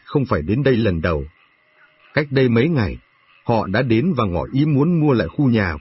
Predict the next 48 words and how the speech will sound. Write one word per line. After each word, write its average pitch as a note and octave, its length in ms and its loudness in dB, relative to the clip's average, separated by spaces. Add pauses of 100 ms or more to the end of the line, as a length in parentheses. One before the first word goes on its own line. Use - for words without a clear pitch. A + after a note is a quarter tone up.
của G2+ 100 -2
ông B2 280 0
với C3+ 120 0
giá C3 220 -2
năm C#3+ 300 0
cây C#3 140 0
vàng. F2 360 -2 (680)
Đó G#2 240 0
là D#3 120 2
một G#2 240 -2
cái C#3 120 0
giá A#2 260 -2 (140)
rất G3+ 100 0 (100)
cao. G2+ 280 -2 (920)
Dạo F#2+ 220 -4
trước, C#3 180 -2 (480)
một A2+ 160 0
người A2+ 140 2
làm F#2 200 -2
nghề F#2 140 0 (120)
bán A2+ 200 -2 (100)
phở F2+ 180 -2
dưới A2 280 -2
thị A2+ 160 -2 (140)
xã G2+ 60 -2 (140)
cũng C#3 160 -2
đã C3+ 100 2 (100)
tìm G#2 200 0
đến B2 180 0
hỏi G#2+ 300 -2
mua B2 200 0 (100)
khu C3 120 0
nhà G2+ 300 0
của F#2 180 -4
ông, G#2+ 220 -2 (480)
nhưng C3+ 220 2
ông C3+ 220 -2
ta A#2 200 -2
chỉ G2+ 220 -2
trả G2+ 100 -2 (120)
có B2 100 0
ba C3+ 320 -2
cây. A2 200 0 (880)
Sau - 300 -4
một A2 180 -2
hồi G#2+ 180 0
nằn F2+ 280 -4
nèo, D#2 260 -4